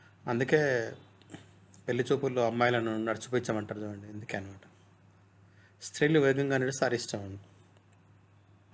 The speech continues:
కొంతమంది ద్వి స్వభావ లగ్న జాతకులకు రెండు వివాహాలయ్యే అవకాశం ఉంటుందండి. ధను లగ్న జాతకునికి ఏడులో కానీ, పన్నెండులో కానీ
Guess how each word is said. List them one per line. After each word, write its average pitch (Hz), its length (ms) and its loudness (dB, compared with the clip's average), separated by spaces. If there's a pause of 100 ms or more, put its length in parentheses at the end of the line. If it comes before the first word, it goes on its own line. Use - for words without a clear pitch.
(1300)
కొంతమంది 131 600 2 (1300)
ద్వి 123 280 4
స్వభావ 127 680 6 (220)
లగ్న 120 260 2
జాతకులకు 120 560 0
రెండు 120 220 0
వివాహాలయ్యే 117 560 4
అవకాశం 110 440 -2
ఉంటుందండి. 101 440 -12 (1600)
ధను 135 200 4
లగ్న 147 320 6
జాతకునికి 131 640 2
ఏడులో 127 360 2
కానీ, 127 260 -2
పన్నెండులో 123 540 0
కానీ 120 340 -8